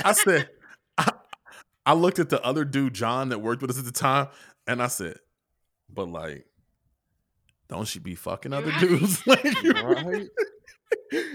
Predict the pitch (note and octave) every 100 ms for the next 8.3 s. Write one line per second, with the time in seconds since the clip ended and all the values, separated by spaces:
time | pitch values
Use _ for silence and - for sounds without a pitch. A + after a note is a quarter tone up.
0 | - _ E4+ D4 F4 D4+ F#3+ C#3+ - _
1 | _ _ - G3+ C3 G2 E2 - _ _
2 | - - - C3+ F2 - _ _ _ _
3 | _ A#2+ G2+ F#2+ E2 - _ _ - A#2
4 | G2 F#2+ F#2 F2+ - - F2+ E2+ E2+ C#2+
5 | F2 - - - - F2 - - F2 -
6 | F2 C#2+ D2 - F#2 - _ _ _ _
7 | _ _ _ - G2 - F#2 - - -
8 | G3+ G#3+ G#3+